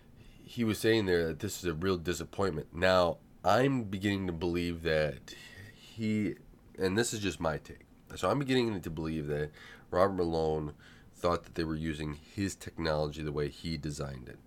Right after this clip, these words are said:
M R N A. Now, we can have a discussion about M R N A, if it's bad and good, whatever else. That's a different discussion for what we're focusing on right now.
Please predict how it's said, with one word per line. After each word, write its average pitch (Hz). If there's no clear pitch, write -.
M 78
R 71
N 69
A. -
Now, 78
we 78
can 80
have 80
a 80
discussion 85
about 76
M 80
R 76
N 85
A, 98
if 78
it's -
bad 78
and 69
good, 107
whatever 92
else. -
That's 82
a 78
different 85
discussion 71
for 73
what 76
we're 67
focusing 76
on 67
right 71
now. 73